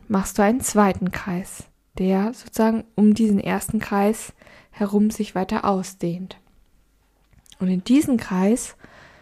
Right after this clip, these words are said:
schreibst du dann rein, was du nicht verändern kannst,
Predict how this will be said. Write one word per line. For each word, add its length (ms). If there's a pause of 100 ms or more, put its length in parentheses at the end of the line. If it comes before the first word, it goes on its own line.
(260)
schreibst 460
du 60
dann 200
rein, 520 (840)
was 280
du 300
nicht 480
verändern 480
kannst, 560